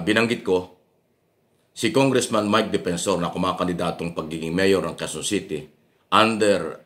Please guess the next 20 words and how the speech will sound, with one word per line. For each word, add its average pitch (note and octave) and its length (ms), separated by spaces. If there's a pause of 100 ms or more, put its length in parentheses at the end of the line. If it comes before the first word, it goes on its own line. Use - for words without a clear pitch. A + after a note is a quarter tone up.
B G#2 240
B G2+ 160
M E2+ 240
Sara E2 400
tandem, C#2+ 480 (1120)
gusto G#2 240
niya B2+ 400
ay G2 400
ang G2 160
diskarte G2 960
ay, G#2+ 480
ah, F2+ 400 (840)
dali B2 280
na C3 80
sa A2 160
bara-barangay G2+ 680 (720)
o F#2 60 (100)
kalye. F#2 560 (880)
Mobile A#2 880
vaccination. D#2+ 720